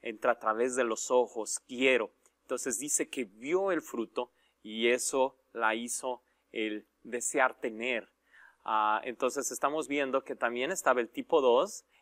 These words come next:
y también se encontraba el tipo tres, que dice, "Y tomó su fruto y comió y dio a su marido, el cual, eh, comió como ella", pero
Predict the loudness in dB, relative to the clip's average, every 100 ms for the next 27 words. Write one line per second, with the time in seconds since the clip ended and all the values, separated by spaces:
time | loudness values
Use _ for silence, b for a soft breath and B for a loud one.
0 | _ -6 -4 -2 0 0 0 -2 0 0
1 | 0 4 6 6 2 -6 -4 -4 -2 -2
2 | -2 -10 b b _ -4 2 2 2 -2
3 | -4 -2 2 2 2 -2 0 0 2 0
4 | -2 -4 0 -2 -2 -4 -2 0 -2 -2
5 | -2 0 0 -2 0 0 2 -2 0 4
6 | 6 6 -2 -10 -4 -4 -2 -2 0 -2
7 | -2 -2 0 0 0 -2 0 4 4